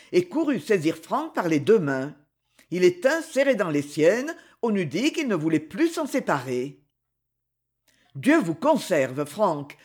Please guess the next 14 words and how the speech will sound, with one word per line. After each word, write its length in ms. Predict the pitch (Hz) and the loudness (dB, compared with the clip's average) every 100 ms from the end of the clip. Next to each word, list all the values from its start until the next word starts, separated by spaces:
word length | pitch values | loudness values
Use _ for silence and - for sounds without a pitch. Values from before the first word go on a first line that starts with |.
| _ - | _ -2
Je 120 | 202 | 0
donnerai 500 | 143 302 302 196 151 | 4 4 4 2 0
tout 200 | - 349 | 2 2
ce 100 | 302 | 2
que 160 | 254 | -2
j'ai 160 | 208 190 | 2 4
au 120 | 156 | 4
monde 440 | 139 180 277 311 302 - - | 2 0 -2 -4 -6 -8 -8
pour 160 | 196 | -4
partir 400 | - 277 - 240 | -2 -2 -2 -2
avec 260 | 320 233 180 | 2 2 0
vous. 400 | 127 143 131 131 _ _ _ - | 0 0 0 -6 _ _ _ 2
Au 120 | 330 | 4
revoir. » 760 | 269 160 143 165 101 - - | 6 4 4 4 4 -6 -20